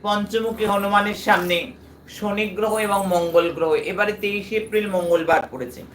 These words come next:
আর মঙ্গলবার মানেই হনুমানজির জন্মবার। এবারে বিশাল সংযোগে সংগঠিত হচ্ছে এই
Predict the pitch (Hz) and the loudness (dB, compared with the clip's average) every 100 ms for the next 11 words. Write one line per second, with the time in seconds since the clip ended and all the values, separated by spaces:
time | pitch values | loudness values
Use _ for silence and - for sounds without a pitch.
0 | - - - 190 208 214 214 233 233 240 | -20 -18 2 2 4 0 2 0 4 2
1 | 233 214 220 262 220 202 208 214 208 208 | 2 0 0 -2 -2 -4 -2 -4 -4 -4
2 | 185 190 160 156 139 117 - - - - | -2 -2 0 -2 -2 -4 -6 -16 -20 -20
3 | - - 185 208 240 240 190 220 - 240 | -20 -6 -2 4 4 4 2 -8 -4 -2
4 | 247 240 233 220 208 220 233 226 202 196 | -2 -4 -4 -4 -4 -2 -2 -2 -4 -2
5 | 196 190 208 202 202 - 220 233 - - | -4 -4 -4 -4 -4 -6 -6 -6 -14 -20
6 | - - - - 196 | -20 -20 -20 -4 2